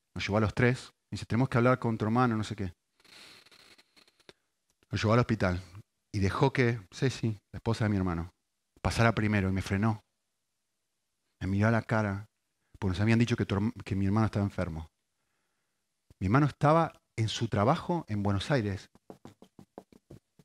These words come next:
tipeando en la computadora, ¿eh? Cien por ciento de salud, cero, nada, no tenía nada.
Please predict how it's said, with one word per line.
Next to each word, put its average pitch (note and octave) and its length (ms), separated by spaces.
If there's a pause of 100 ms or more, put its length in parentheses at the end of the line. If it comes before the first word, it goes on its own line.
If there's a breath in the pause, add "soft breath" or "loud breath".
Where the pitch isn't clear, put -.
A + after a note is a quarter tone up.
(180)
tipeando E3+ 500
en D#3 60
la C3 80
computadora, A2+ 640
¿eh? D3 80 (420)
Cien F#3 400
por E3 180
ciento E3 220
de - 20
salud, A2+ 340 (180)
cero, A#2+ 680
nada, C3 260
no B2+ 80
tenía C#3 240
nada. G2 360